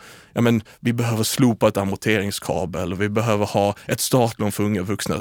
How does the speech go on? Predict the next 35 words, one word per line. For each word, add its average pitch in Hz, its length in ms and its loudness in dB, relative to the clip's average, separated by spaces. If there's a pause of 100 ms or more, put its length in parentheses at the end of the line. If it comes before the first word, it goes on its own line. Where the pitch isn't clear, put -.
Långa 127 520 2
politiska 110 720 0
processer. - 640 -4 (520)
Ehm, 104 260 2 (240)
och 120 120 2
här 127 140 6
har 113 80 2
vi 131 160 4
helt 120 220 0
enkelt 113 200 0
bara 110 200 2
försökt - 300 -4
utgå 117 280 -2
från 101 400 -4
de 113 200 2
ramar 120 640 4 (180)
och 120 120 0
den 107 240 2
liksom, 104 440 0 (500)
de 117 340 0
lagar 113 440 2
och 107 260 -6
liksom 107 240 0
ramar 110 260 4
som 113 140 -2
finns - 500 0
och 123 140 -8
försökt - 200 -2
skapa 117 340 2
någonting 110 300 0
som 107 160 -2
funkar 127 540 0
och 101 100 -4
står - 140 0
på - 120 0